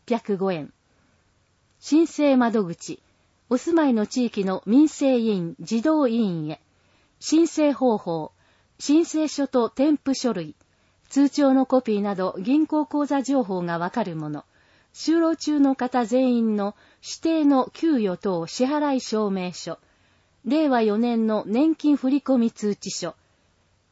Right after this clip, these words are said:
休職中の方はハローワーク受付票の写しを提出。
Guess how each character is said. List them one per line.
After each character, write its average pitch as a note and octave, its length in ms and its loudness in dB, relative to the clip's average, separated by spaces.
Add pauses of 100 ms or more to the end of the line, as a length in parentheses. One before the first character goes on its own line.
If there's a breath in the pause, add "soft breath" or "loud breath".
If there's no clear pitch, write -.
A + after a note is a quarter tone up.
休 D#4 200 2
職 - 260 -4
中 C#4+ 240 0
の C4+ 120 4
方 A3+ 300 -2
は E3+ 220 -4 (160)
ハ B3+ 180 0
ロ D#4 240 2
ー - 20 -4
ワ C#4+ 160 0
ー - 20 -4
ク - 300 -6
受 C#4 280 -2
付 - 260 -4
票 A#3 280 -2
の G#3+ 180 -2
写 F#3 240 -10
し - 260 -12 (300)
を A3 100 -2
提 E3 260 -6
出。 - 340 -16